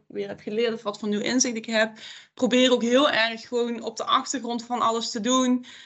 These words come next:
En wanneer het concreet wordt, hè, dus vooral dat voorbeeld met online onderwijs. Oké, op de achtergrond ga ik dan alvast het een en ander,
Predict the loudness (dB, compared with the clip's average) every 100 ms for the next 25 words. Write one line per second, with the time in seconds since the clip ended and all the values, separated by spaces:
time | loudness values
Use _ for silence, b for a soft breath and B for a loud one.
0 | B -2 0 0 -2 -2 -4 -6 -6 -6
1 | -2 0 0 0 -4 -2 -2 0 -2 -6
2 | -10 -12 -8 -6 -6 -4 0 0 0 -4
3 | -2 -2 -2 0 0 0 -2 -2 -2 -2
4 | 2 2 2 -2 0 -2 -2 0 0 0
5 | -4 -4 -2 -4 -4 -4 -4 -2 -4 -4
6 | -4 -6